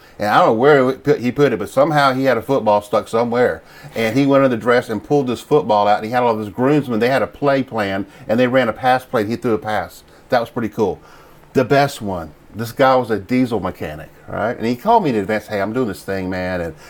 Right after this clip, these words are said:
I need some sound effects, like some tools and stuff." And I'm like, "Okay."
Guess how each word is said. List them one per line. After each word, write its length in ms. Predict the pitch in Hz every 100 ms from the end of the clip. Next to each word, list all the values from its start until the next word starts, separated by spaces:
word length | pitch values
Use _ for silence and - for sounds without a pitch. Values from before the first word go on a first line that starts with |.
| -
I 100 | -
need 140 | 139 143
some 100 | 87
sound 320 | - 104 107
effects, 420 | 82 85 78 -
like 160 | 82 82
some 140 | 82
tools 360 | - 117 123 85
and 80 | -
stuff." 280 | - 78 85
And 80 | 85
I'm 100 | 80
like, 120 | 151 180
"Okay." 100 | -